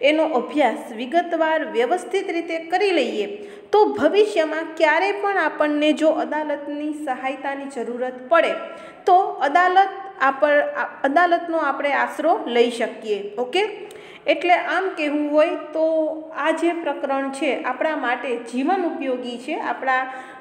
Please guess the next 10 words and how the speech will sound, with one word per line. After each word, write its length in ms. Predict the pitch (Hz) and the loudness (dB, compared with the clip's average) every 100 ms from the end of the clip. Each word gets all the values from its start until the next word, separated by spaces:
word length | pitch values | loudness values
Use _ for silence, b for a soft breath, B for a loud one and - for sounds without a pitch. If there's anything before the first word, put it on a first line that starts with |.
| 233 | 0
knowledge 480 | 233 277 330 403 349 | 4 6 6 6 4
માટે 380 | 330 302 311 | 4 2 0
ઉપયોગી 640 | 302 269 - 262 247 254 254 | 0 -2 0 2 2 0 -4
છે 160 | - | 2
એમ 340 | 247 262 277 269 | 2 4 2 0
કહેવું 360 | 233 240 285 | -2 0 2
હોય 160 | 311 240 | 2 2
તો 260 | 311 277 | 0 0
કહી 460 | 403 - - 240 226 | 0 -2 -4 -2 -2
શકાય. 420 | - 196 240 196 | -8 -6 -2 -2